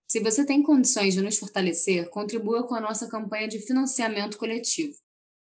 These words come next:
O endereço é apoia ponto S E barra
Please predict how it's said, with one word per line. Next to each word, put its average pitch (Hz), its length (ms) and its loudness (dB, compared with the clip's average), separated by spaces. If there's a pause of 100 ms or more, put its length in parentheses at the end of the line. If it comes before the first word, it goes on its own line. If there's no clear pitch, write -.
(120)
O 190 40 2
endereço 226 500 4
é 180 240 -2 (420)
apoia 220 640 4
ponto 190 580 -2
S 208 640 2 (360)
E 196 360 2 (380)
barra 190 600 2